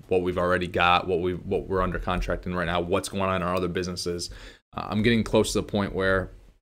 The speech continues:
you know, with, like, Prime Painters, we're starting to develop a little bit of a sales organization where, um, Ryder's a sales rep, but we have a marketer starting on April sixth.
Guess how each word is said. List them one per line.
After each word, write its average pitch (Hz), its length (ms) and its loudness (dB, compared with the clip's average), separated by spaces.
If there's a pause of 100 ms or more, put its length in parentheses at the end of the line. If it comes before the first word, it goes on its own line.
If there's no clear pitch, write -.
(480)
you 135 60 2
know, 110 80 4
with, 107 160 4
like, 101 160 4
Prime 101 240 2
Painters, 104 280 0
we're 104 100 -4
starting 101 340 2
to 92 40 -4
develop 92 380 0
a 92 40 -2
little 95 180 0
bit 95 80 2
of 87 80 -4
a 85 40 -4
sales 98 380 2
organization 92 800 0
where, 90 380 0 (440)
um, 87 380 2
Ryder's 98 320 2
a 92 40 -6
sales 98 400 2
rep, 95 220 2
but 90 60 -2
we 90 100 -2
have 92 140 0
a 87 40 0
marketer 98 440 2
starting 95 560 2 (340)
on 90 140 -6
April 92 260 -4
sixth. - 560 2